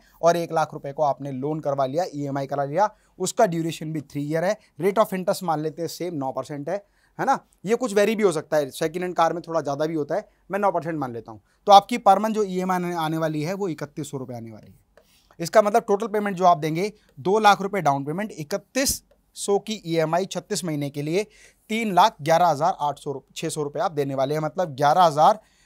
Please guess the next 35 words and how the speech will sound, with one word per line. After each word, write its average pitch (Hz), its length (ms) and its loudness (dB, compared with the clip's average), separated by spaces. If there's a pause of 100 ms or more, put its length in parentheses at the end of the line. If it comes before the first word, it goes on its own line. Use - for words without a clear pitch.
(140)
छः 180 160 0
सौ 202 160 0
रुपये 190 220 2
आपका 160 240 2
क्या 165 160 2
होगा, 165 280 4 (420)
इंटरेस्ट 175 360 2
वैल्यू 147 240 -2
हो 123 80 -6
जाएगा 147 280 -4
जो 151 140 -6
आप 156 180 -4
वहाँ 131 120 -12
पे 135 200 -10
करेंगे। 107 400 -14 (680)
फाइन, 214 260 0 (220)
ये 196 80 -2
तो 247 100 -4
सिंपल 220 320 0
कैलकुलेशन 208 560 -2
है। 226 60 -2
आज 190 220 2
आप 196 180 -2
ईएमआई 180 320 -2
कैलकुलेटर 175 500 -6
चेक 170 220 -8
कर 160 100 -6
सकते 147 260 -12
हैं, 180 160 -6 (960)
Google 170 320 2
पर 202 120 4
सर्च 175 200 -4
करें 185 240 -2
ईएमआई 170 220 -2
कैलकुलेटर, 156 540 -4